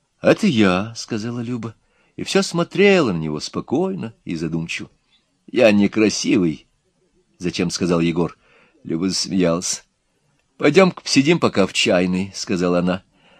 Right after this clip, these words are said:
"Расскажи про себя, что ли". "Я не пьющий", — поспешил Егор. "Ой ли!" — искренне удивилась Люба.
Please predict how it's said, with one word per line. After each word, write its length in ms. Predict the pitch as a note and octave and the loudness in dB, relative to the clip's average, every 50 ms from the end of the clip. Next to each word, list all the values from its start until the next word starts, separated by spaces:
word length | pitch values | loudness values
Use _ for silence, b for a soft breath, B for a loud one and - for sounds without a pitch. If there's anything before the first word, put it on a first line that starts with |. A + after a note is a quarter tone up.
| b | b
"Расскажи 460 | - F#3+ F3+ - - F#3 D3+ D#3 F3+ | 0 2 2 4 4 4 6 6 4
про 140 | - - E3+ | 6 4 0
себя, 340 | D#3+ - E3 D#3 C#3+ D#3 D3+ | 0 2 -2 0 2 2 0
что 300 | C#3 - - - C3 C3+ | 0 -2 -4 -2 -2 -2
ли". 140 | C3+ B2+ A#2+ _ _ _ _ _ _ _ _ _ _ | -2 -2 -6 _ _ _ _ _ _ _ _ _ _
"Я 160 | - D#3 C#3 | 4 6 6
не 120 | B2+ C3+ D3+ | 6 6 2
пьющий", — 640 | - - A#2+ A2+ G#2+ - - - - C#3+ C#3+ C3+ _ _ _ _ _ _ _ _ _ _ _ | 2 4 6 6 6 6 4 0 2 0 0 -2 _ _ _ _ _ _ _ _ _ _ _
поспешил 460 | C3+ C3+ - - C#3+ B2+ - C3 C3+ | -6 -6 -4 -2 -2 -2 0 0 0
Егор. 360 | B2+ C3 B2+ A2+ B2+ B2 A2 B B B B | 2 2 2 2 2 0 0 B B B B
"Ой 260 | B - F#3 F3+ D#3+ C3+ | B 6 8 8 8 8
ли!" — 280 | A#2 A2 G#2 F#2+ - _ _ _ _ _ _ _ _ | 8 8 6 6 4 _ _ _ _ _ _ _ _
искренне 440 | - C#3+ E3 - - - G2+ F#2 F#2 | 2 2 2 2 0 -4 -2 -2 0
удивилась 540 | F2+ F2 F2+ F#2 A2 A#2 A#2 G2+ - - - | 0 0 0 0 0 0 0 -2 -2 -4 0
Люба. 300 | G2 G2 F#2 E2+ F#2 | 0 0 0 0 -4